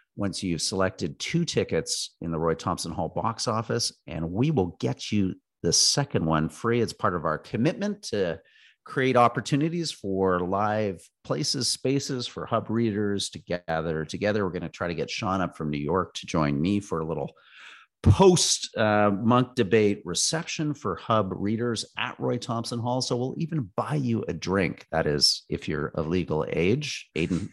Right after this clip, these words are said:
our intern, most certainly is not, so he will be drinking cranberry and soda. But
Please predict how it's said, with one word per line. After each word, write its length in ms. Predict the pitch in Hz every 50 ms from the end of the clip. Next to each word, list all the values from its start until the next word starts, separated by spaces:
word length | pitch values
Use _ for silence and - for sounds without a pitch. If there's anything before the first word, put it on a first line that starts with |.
| - _ -
our 380 | 85 80 80 80 80 80 - - - - - - _ _
intern, 440 | - 156 180 175 - 180 185 170 151
most 240 | 151 151 151 147 -
certainly 400 | - 180 180 165 147 160 151 151
is 180 | 147 127 117 120
not, 400 | 131 143 180 185 147 151 165 -
so 180 | - 147 127 120
he 140 | 117 143
will 140 | 139 135 139
be 100 | 120 123
drinking 400 | 110 107 120 120 113 - 120 110
cranberry 380 | 95 - 120 110 110 104 104 98
and 100 | 90 90
soda. 360 | - - 139 143 117 98 87
But 320 | 85 95 101 90 87 -